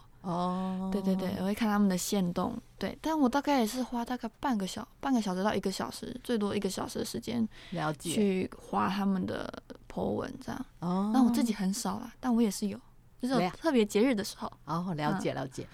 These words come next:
Speaker 1: 我应该是，嗯，很多年前，
Speaker 2: 很多年前是，
Speaker 1: 就有设一个账号。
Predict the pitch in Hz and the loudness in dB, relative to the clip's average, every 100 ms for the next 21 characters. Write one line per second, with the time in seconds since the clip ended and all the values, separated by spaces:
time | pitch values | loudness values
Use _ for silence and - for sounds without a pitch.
0 | - - - 180 160 156 196 233 226 214 | -20 -20 -4 0 2 2 2 2 2 -2
1 | 220 - - 220 196 165 156 170 165 151 | -2 -4 -6 -4 -2 -2 -4 -4 -4 -4
2 | 143 135 131 131 - - - - - 180 | -4 -6 -6 -10 -18 -18 -18 -18 -4 0
3 | 170 247 285 190 160 - - 208 - - | 6 6 6 4 2 0 -2 -2 -6 -16
4 | - - 269 247 220 214 262 359 370 277 | -10 2 6 8 10 8 6 4 4 6
5 | 262 226 214 233 302 202 170 151 170 - | 8 8 6 8 10 10 8 6 0 0
6 | - 185 180 170 156 214 160 123 - - | 4 4 6 2 2 0 0 -4 -4 0
7 | - - | 0 -2